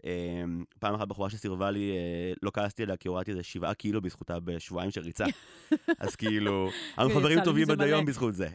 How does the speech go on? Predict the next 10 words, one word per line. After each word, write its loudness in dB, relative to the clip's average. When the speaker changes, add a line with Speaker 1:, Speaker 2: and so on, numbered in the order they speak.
Speaker 2:
כן. 2
Speaker 1:
לא -4
בזכות -2
זה. -6
ויותר -2
מזה, -2
הבנתי 0
לאחרונה -4
שזה -6
תמיד -2